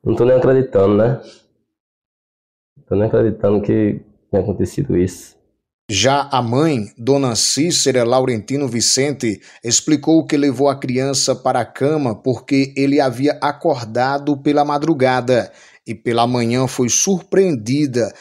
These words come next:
Speaker 2: com seu esposo lhe acordando e dizendo que seu filho estava morto. Ela relata que está com o coração partido.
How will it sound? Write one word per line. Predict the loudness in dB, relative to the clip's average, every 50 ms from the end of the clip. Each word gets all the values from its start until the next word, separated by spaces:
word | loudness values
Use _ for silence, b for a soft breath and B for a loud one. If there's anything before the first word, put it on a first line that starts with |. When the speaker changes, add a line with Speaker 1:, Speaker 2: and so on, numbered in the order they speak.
| B B
Speaker 2:
com | _ -8 -6 -4
seu | -2 0 2 2
esposo | 2 2 0 -2 -2 -2 0 0 0 0 -2 -2
lhe | 0 2 0
acordando | 0 0 0 -2 -2 -2 -2 -6 -4 -2 -2 0 -2 0 0 0 0 0 B B B B B
e | -4 -4
dizendo | -2 0 -2 0 0 2 2 2 2 2 0 -2 -4 -4 -6 -8
que | -6 -4 -2
seu | 0 0 0 0 -2
filho | -2 -4 -2 0 0 2 2 2
estava | 0 0 0 0 0 -2 0 0
morto. | 0 0 0 0 0 -2 -4 -6 -4 -4 -4 -6 b b b b b b b -4
Ela | -2 -2 0 -2
relata | -2 0 -2 0 2 2 2 2 0 -2 0 0 -2 -2 -2
que | -2 -2 -2
está | -2 -2 -2 -4 -2 -4 -4 -4
com | -2 0 0 0 0
o | -2
coração | 0 0 0 0 0 -4 -4 -4 -2 -2 -2 -4 -2 -2
partido. | -4 -4 -4 -6 -10 -4 -2 -2 -2 -2 -2 -2 -4 -4 -4